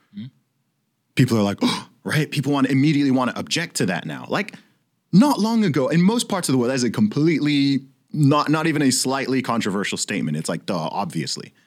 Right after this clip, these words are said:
Speaker 2: right? And here it's, it's contentious and it's arg-, and, you know, sure, if someone's like, "Oh, well, you know, well, I was raised by a single mom and I'm fi-," I'm like, "Bro, like, no one is attacking you." S-, it's, people deem everything as an attack. Everyone
Speaker 1: Mm-hmm.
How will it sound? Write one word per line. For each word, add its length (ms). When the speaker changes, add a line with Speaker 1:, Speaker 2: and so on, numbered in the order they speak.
Speaker 2:
right? 320
And 380
here 520
it's, 220
it's 200
contentious 920
and 140
it's 120
arg-, 220
and, 140
you 100
know, 180
sure, 280
if 60
someone's 380
like, 200
"Oh, 120
well, 200
you 120
know, 100
well, 140
I 120
was 160
raised 200
by 80
a 40
single 220
mom 200
and 80
I'm 100
fi-," 80
I'm 100
like, 140
"Bro, 160
like, 200
no 140
one 140
is 100
attacking 540
you." 180
S-, 240
it's, 280
people 180
deem 160
everything 300
as 100
an 60
attack. 400
Everyone 300
Speaker 1:
Mm-hmm. 100